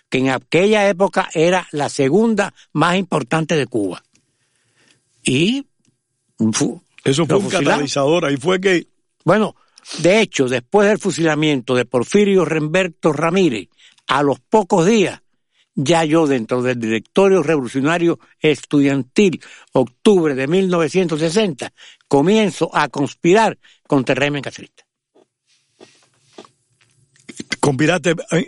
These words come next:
Speaker 2: en el directorio?
Speaker 1: En el Directorio Revolucionario Estudiantil. Organicé, que tú participaste, cédulas en Santa Clara,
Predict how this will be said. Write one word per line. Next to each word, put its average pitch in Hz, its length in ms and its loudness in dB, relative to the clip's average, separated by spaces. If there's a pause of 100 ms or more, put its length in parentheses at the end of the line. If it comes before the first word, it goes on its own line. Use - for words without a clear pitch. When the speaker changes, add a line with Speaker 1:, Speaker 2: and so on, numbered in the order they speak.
Speaker 2:
en 170 140 0
el 139 100 0
directorio? 139 560 -2 (160)
Speaker 1:
En 123 180 0
el 131 80 -2
Directorio 131 560 2
Revolucionario 143 420 -4
Estudiantil. 110 520 -4 (480)
Organicé, 156 960 0 (100)
que 117 160 -4
tú 143 120 2
participaste, 139 840 -4 (580)
cédulas 175 960 -2 (960)
en 131 160 0
Santa 123 360 -4
Clara, 165 440 -4